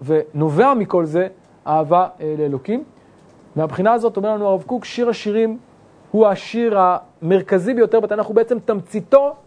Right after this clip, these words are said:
של התנ"ך כולו, סיפור האהבה הגדול, במשל, שבין העם ובין האדם לבין הקדוש ברוך הוא, וזה השיר שבלעדיו התנ"ך לא היה שלם.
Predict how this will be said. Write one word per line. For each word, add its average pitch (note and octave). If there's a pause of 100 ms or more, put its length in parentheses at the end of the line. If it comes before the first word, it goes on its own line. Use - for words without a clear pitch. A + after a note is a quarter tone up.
של A3+
התנ"ך G#3+
כולו, G#3+ (200)
סיפור A#3+
האהבה F#3+
הגדול, G3+ (540)
במשל, D3+ (560)
שבין G3
העם F#3+ (1300)
ובין D3
האדם E3 (440)
לבין D#3
הקדוש D#3+
ברוך F3+
הוא, B3+ (720)
וזה E3+
השיר A#3
שבלעדיו F3+
התנ"ך F3+
לא E3+
היה D#3+
שלם. C#3+